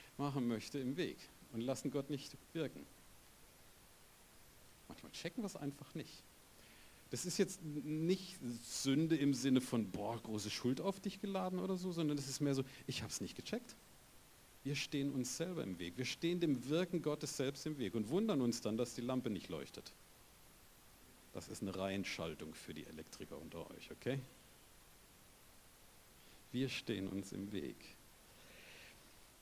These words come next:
Ich stell mir das übrigens so vor, ähm, jetzt, wenn ihr keine Lust mehr auf Elektrik habt,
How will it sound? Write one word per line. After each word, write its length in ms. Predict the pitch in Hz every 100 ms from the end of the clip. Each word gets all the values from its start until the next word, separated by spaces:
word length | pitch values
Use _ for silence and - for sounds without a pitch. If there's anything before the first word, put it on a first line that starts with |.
| - - - - - - - - - - -
Ich 180 | 113
stell 220 | - 135 135
mir 140 | 139
das 180 | 127 -
übrigens 640 | 151 123 135 131 127 -
so 180 | 123 139
vor, 580 | 143 - 131 131 143 123 -
ähm, 400 | 113 110 110 110
jetzt, 320 | 113 104 -
wenn 120 | 110 107
ihr 60 |
keine 220 | - 113
Lust 260 | 104 113 -
mehr 120 | 117
auf 80 | 101
Elektrik 460 | 101 101 - 113 117
habt, 180 | 98